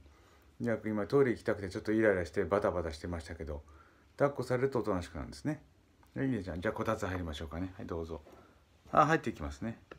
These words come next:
はい、バイバイ。はい。あ、コードを持ってすいません。入ってきちゃった。はい、ってことで、あ、そう、出たね。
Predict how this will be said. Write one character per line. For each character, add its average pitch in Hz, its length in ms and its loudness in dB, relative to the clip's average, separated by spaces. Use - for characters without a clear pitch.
は - 120 -8
い、 95 40 -4
バ 92 140 0
イ 90 40 0
バ 80 160 -2
イ。 78 80 -8
は 131 100 2
い。 - 100 0
あ、 87 100 2
コ - 160 -2
ー 101 40 2
ド 85 80 0
を 80 60 2
持 80 80 0
っ 76 40 -4
て - 100 -10
す - 120 -8
い - 20 -4
ま 78 80 -4
せ 73 60 -8
ん。 69 80 -10
入 - 140 -12
っ - 20 -18
て - 80 -18
き - 60 -18
ち - 120 -10
ゃ - 40 -6
っ - 40 -4
た。 - 1300 -6
は 160 40 8
い、 - 20 6
っ - 20 4
て 165 120 4
こ 160 160 4
と 147 120 4
で、 131 220 4
あ、 120 160 4
そ - 120 -12
う、 98 60 -12
出 101 100 2
た 85 140 -2
ね。 80 140 -4